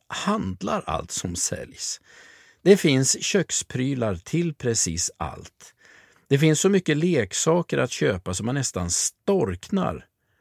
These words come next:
Och det finns hur mycket kläder som helst. Jesus ställer en fråga när han talar om anden. Är någon törstig? Det innebär att den helige ande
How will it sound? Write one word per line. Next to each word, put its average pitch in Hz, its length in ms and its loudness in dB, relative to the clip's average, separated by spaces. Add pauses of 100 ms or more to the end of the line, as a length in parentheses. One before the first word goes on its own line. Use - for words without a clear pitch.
(160)
Och 110 100 -4
det 113 80 0
finns 104 300 -2
hur 147 60 -2
mycket 104 320 -4
kläder 87 560 -6
som 65 200 -12
helst. - 540 -10 (1600)
Jesus 185 360 8
ställer 139 400 6
en 151 300 2
fråga 98 420 0
när 98 80 0
han 101 140 0
talar 92 320 0
om 87 120 0
anden. 69 420 -8 (720)
Är 156 480 6 (140)
någon 92 880 -2 (140)
törstig? - 840 -6 (960)
Det 175 80 4
innebär 139 320 6
att 123 160 2
den 131 140 2
helige 160 600 0
ande 127 420 0